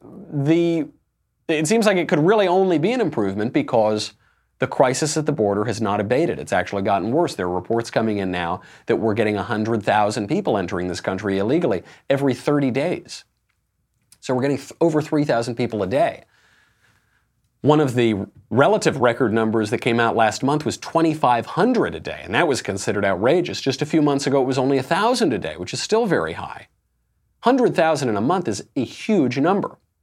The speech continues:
So what does President Trump see? He sees that the person doing the job is not doing it well enough.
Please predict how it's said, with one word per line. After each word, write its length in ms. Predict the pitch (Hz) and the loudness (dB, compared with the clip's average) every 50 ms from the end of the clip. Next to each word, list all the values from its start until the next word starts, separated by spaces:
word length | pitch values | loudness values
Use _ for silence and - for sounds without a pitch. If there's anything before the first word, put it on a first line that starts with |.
| _ _ _ _ _ _ _ _ _ _ _ _ _ - - | _ _ _ _ _ _ _ _ _ _ _ _ _ -16 -8
So 140 | - - 143 | 0 2 2
what 200 | 127 127 151 160 | 4 4 4 4
does 120 | 175 170 | 2 2
President 380 | - - 151 143 147 160 165 165 | 4 4 4 4 4 0 0 2
Trump 180 | - 226 220 196 | 0 0 0 0
see? 140 | - 95 | -2 -2
He 100 | 92 92 | -4 -2
sees 400 | 92 - - 110 107 104 104 - - - - - _ _ - | -4 -2 0 2 2 2 0 -4 -10 -18 -20 -20 _ _ 0
that 200 | 117 104 - - | 0 0 2 0
the 80 | 117 | -2
person 580 | - - - - 160 170 165 - 135 123 113 113 | -2 0 2 2 2 2 2 0 0 0 0 2
doing 320 | 120 131 143 151 156 147 | 2 4 4 4 2 2
the 60 | 131 113 | 0 0
job 440 | 98 214 - 156 123 87 87 92 101 - - | 2 2 2 4 2 2 0 -4 -6 -6 -2
is 260 | 143 143 143 139 151 | 0 0 0 2 2
not 260 | 139 131 131 127 - 117 | 2 2 0 0 -2 0
doing 220 | 120 113 113 120 | 0 2 2 2
it 140 | 123 - 95 | 0 -2 0
well 220 | 101 85 80 82 | -2 -2 -2 -4
enough. 360 | 78 80 82 107 170 - - | -10 -12 -8 -8 -8 -10 -10